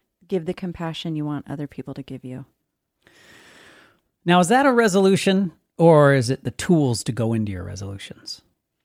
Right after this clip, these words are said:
Speaker 2: Or is it both?
Speaker 1: I'm just laying some groundwork.
Speaker 2: The groundwork. Okay. What's
Speaker 1: I think that what happens is, you know, I'm a doctor, and as you know, I ha-, I'm big about mental health is physical health.
Speaker 2: Yeah.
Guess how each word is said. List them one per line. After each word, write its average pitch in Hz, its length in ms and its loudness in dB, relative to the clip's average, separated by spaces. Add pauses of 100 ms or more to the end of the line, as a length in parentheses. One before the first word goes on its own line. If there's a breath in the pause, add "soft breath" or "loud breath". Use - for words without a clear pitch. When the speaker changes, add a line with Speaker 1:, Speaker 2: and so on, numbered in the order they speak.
(360)
Speaker 2:
Or 156 40 -4
is 123 60 -2
it 95 60 -8
both? - 240 -14
Speaker 1:
I'm 359 180 -2
just 262 220 -4
laying 165 260 -4
some 139 160 -10
groundwork. 143 600 -10
Speaker 2:
The 135 80 -4
groundwork. 117 480 2
Okay. 117 240 -4
What's 139 200 6
Speaker 1:
I 262 40 6
think 339 420 -2
that 240 200 2
what 196 160 0
happens 196 560 -6
is, 143 540 -8
you 139 140 -8
know, 147 340 -6
I'm 185 200 0
a 214 40 -2
doctor, 156 720 -4
and 147 500 -8 (420 soft breath)
as 165 260 0
you 185 100 -4
know, 139 580 -2 (220)
I 151 160 -6
ha-, 160 240 -10
I'm 156 180 -4
big 151 280 -4
about 143 300 -8
mental 156 380 -6
health 147 340 -8
is 151 180 -8
physical 143 420 -12
health. - 440 -12
Speaker 2:
Yeah. 110 80 -12